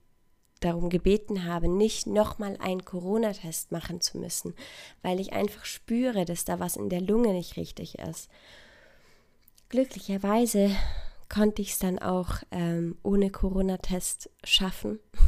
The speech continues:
<laughs> Und nach Röntgen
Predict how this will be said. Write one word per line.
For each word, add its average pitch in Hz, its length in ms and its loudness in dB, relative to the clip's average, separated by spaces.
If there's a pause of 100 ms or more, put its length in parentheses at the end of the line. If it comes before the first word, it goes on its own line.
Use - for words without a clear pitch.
(420)
<laughs> - 680 -18
Und 214 640 -2 (440)
nach 190 300 -4 (480)
Röntgen 196 800 2